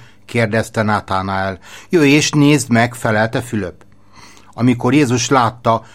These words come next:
hogy Nátánael közeledik hozzá, így szólt: "Nézzétek, ez egy igaz izraelita, nincs benne kétszínűség." Nátánael megkérdezte: "Honnan ismersz engem?" Jézus így felelt:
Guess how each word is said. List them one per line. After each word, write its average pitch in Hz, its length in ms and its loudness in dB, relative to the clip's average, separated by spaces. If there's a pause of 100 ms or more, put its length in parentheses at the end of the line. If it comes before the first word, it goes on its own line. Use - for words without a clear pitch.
hogy 117 120 -4
Nátánael 123 640 2
közeledik 120 540 0
hozzá, 120 340 0
így 123 160 0
szólt: 110 440 -4 (280)
"Nézzétek, 120 1000 0
ez 123 200 -4
egy 135 180 0
igaz 139 320 0
izraelita, 117 760 0 (160)
nincs 151 300 0
benne 131 260 4
kétszínűség." 107 960 -4 (680)
Nátánael 120 540 2
megkérdezte: 117 840 -2 (300)
"Honnan 151 420 2
ismersz 123 480 -2
engem?" 101 500 -2 (600)
Jézus 117 320 -2
így 127 140 -2
felelt: 131 400 0